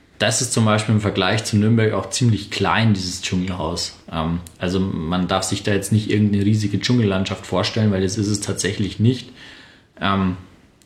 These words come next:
es ist verhältnismäßig klein und eben grad oben dieser Rundgang dann sehr eng. Deswegen haben wir uns das echt oft einfach gespart, wenn viel los war, weil wir es selber halt auch einfach schon kannten. Ähm, das wär schon cool, wenn das auch einfach ein bisschen größer und weitläufiger wär.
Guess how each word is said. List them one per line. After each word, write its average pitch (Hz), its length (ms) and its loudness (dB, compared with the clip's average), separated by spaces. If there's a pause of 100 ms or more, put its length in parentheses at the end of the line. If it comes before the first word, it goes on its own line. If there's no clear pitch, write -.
(160)
es - 160 -6
ist - 80 -2
verhältnismäßig 98 960 0
klein 110 540 0
und 98 260 0
eben 98 180 2
grad 98 360 -2
oben 98 320 2
dieser 98 240 0
Rundgang 104 420 2
dann 92 180 0
sehr 92 340 0
eng. 104 280 0 (260)
Deswegen 98 320 0
haben 101 120 2
wir 98 60 2
uns 95 120 -2
das 90 120 -4
echt 95 220 -2
oft - 220 -4
einfach 90 260 -4
gespart, 95 380 -2
wenn 95 160 0
viel 90 160 -4
los 95 300 0
war, 104 320 -2 (240)
weil 90 160 -4
wir 92 60 -2
es 90 80 -2
selber 92 260 0
halt 92 180 -2
auch 92 140 -2
einfach 90 220 -2
schon 92 180 0
kannten. 110 380 0 (1500)
Ähm, 95 340 2 (240)
das - 460 -4
wär 92 140 2
schon 107 280 4
cool, 104 100 4
wenn 98 120 2
das 98 100 0
auch 95 120 0
einfach 95 180 0
ein 95 80 2
bisschen 95 240 -2
größer 98 320 2
und 90 100 -2
weitläufiger 87 640 -2
wär. 101 260 0